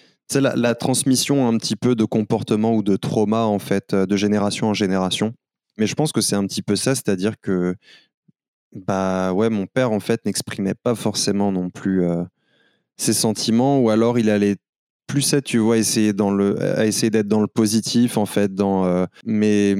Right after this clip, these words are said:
peut-être que c'est que mon point de vue et que je me trompe, mais en tout cas, non, j'ai l'impression que mon père non plus était pas forcément du genre à,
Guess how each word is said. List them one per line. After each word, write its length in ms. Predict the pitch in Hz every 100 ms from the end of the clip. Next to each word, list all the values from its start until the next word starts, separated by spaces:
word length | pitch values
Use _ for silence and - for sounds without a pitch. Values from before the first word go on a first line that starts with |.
| 98 104 _ _ _ _ _
peut-être 140 | 117
que 80 | -
c'est 180 | 104 110
que 140 | -
mon 240 | 104 107 110
point 260 | - 110
de 80 | 104
vue 300 | 101 123 131
et 60 | 101
que 140 | - 98
je 100 | 98
me 120 | 98
trompe, 360 | - 139 170 - - - - - -
mais 80 |
en 80 | 104
tout 140 | - 107
cas, 180 | 127
non, 160 | 135 127
j'ai 120 | 113
l'impression 440 | 101 92 95 - 117
que 100 | 101
mon 200 | 92 90
père 220 | 113 107
non 160 | 107 101
plus 220 | - 120
était 200 | 98 92
pas 180 | - 107
forcément 520 | - 101 - 98 104
du 160 | 95
genre 320 | 92 98 92 90
à, 240 | 82 87